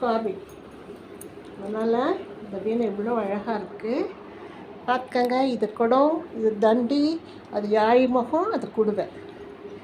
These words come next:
இதை வாசிக்கும்போது இந்-, இது ஃபுல்லா கார்விங் தான், உள்ள ஓட்டை தான். அதை மேல ஒரு மூடி போட்டு மூடி இருப்பாங்க. அதுதான் வந்து நமக்கு இந்த நாதத்தை கொடுக்கறது. இங்கெல்லாம்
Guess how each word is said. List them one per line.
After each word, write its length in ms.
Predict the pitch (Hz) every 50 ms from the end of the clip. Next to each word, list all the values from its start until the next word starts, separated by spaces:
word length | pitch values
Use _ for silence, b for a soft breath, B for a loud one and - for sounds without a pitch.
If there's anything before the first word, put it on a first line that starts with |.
| - - - -
இதை 160 | 214 226 220
வாசிக்கும்போது 960 | 233 240 262 262 - 277 - - 254 233 262 254 269 - 320 320 349 359 359 - - - - - 233
இந்-, 360 | 226 226 233 - - 269 262
இது 140 | 262 254 254
ஃபுல்லா 640 | - 294 277 285 294 320 320 311 294 269 254 240 - - - - - - - - - - - - - - - - - -
கார்விங் 420 | 269 285 294 294 285 285 254 240
தான், 120 | 247 226
உள்ள 320 | 214 226 240 269 277 269 247
ஓட்டை 340 | 247 254 277 269 269 254 233
தான். 180 | 254 226 180 - - - - - - - - - - 403 - - - - - - - - - - - - -
அதை 180 | 214 226 233 226
மேல 360 | 226 233 247 262 285 302 302
ஒரு 200 | 262 262 247 233
மூடி 280 | 240 240 269 294 285 277
போட்டு 300 | 277 277 277 269 277 247
மூடி 260 | 240 262 254 254 247
இருப்பாங்க. 480 | 233 - - - 208 196 185 180 170 - - - - - - - 196
அதுதான் 580 | 202 214 220 240 262 240 262 302 311 381 359
வந்து 500 | 302 277 277 277 262 269 320 370 440 415
நமக்கு 380 | 285 262 262 254 - - 277 254
இந்த 380 | 240 220 240 240 262 370 453 466 - - B B B B B B -
நாதத்தை 600 | 214 220 226 240 262 302 339 349 339 - - 269
கொடுக்கறது. 500 | - - 220 208 - - 196 180 - - - - - - - - -
இங்கெல்லாம் 360 | 226 220 220 220 233 254 247